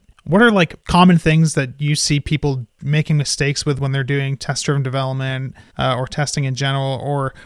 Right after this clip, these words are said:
or things that maybe you do a little bit differently at Thoughtbot that you think other people would be able to learn from that we haven't had a chance to talk about?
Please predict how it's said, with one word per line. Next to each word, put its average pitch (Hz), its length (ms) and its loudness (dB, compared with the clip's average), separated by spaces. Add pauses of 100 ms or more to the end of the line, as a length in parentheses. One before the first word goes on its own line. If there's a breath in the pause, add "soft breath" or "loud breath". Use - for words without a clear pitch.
(140 loud breath)
or - 80 -2
things 208 260 6
that 196 100 4
maybe 165 300 2
you 151 500 2
do 151 280 0
a 139 60 0
little 156 160 0
bit 143 140 0
differently 147 420 -2
at 127 120 -4
Thoughtbot 135 480 -2
that 127 120 -6
you 127 80 -6
think - 260 -6
other 135 180 -4
people 131 580 -6
would 131 160 -4
be 131 80 -4
able 127 140 -4
to - 120 -10
learn 127 220 -4
from 127 260 -4
that 127 140 -6
we 123 160 -6
haven't 135 220 -2
had 131 120 -4
a 123 40 -4
chance 127 260 -6
to 131 60 -8
talk 127 240 -6
about? 127 260 -8